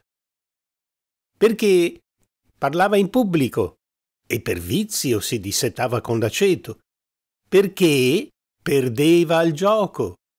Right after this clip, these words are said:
e i suoi vestiti finivano divisi tra i vincenti a fine partita. I colpi riportati sopra il corpo non dipendono da flagellazioni,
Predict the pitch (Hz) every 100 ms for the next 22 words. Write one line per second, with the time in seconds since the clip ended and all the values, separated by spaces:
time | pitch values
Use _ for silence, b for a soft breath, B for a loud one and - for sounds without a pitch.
0 | _ - 131 139 - 240 262 240 - -
1 | 208 170 180 175 - 214 220 175 160 151
2 | 196 240 233 247 233 220 190 214 208 226
3 | 247 233 247 233 226 220 214 202 - 180
4 | 127 120 - _ _ _ _ _ _ _
5 | _ _ _ _ - 254 254 247 233 294
6 | 349 269 - 220 196 180 147 160 160 143
7 | - 123 123 120 - 127 113 104 143 131
8 | 175 285 294 247 240 233 220 226 214 185
9 | 180 175 160 147 165 170 - 165 165 151
10 | - 165 160 151 143 127